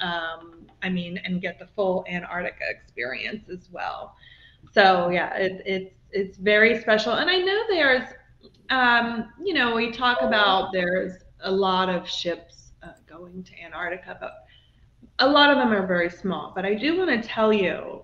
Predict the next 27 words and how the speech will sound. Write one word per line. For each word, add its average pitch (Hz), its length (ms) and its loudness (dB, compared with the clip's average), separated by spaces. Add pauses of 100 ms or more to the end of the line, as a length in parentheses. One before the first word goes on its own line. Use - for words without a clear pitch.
(160)
and 202 180 0
this 311 120 0
is - 320 -8
really 202 320 6
important, 180 500 -6
if 175 180 -18
somebody's 339 500 -4
thinking 233 240 -2
about 190 240 0
going 156 240 -10
to - 120 -12
Antarctica, 151 520 -16
'cause 208 200 -10
let's 233 240 -6
face - 240 -4
it, - 120 -12
that's - 280 -4
usually, 214 360 2
like, 175 280 0
a 180 80 -4
once 180 340 -4
in 302 80 -4
a 320 60 0
lifetime 190 840 2
bucket 160 380 -2
list 160 300 -8
trip. - 200 -12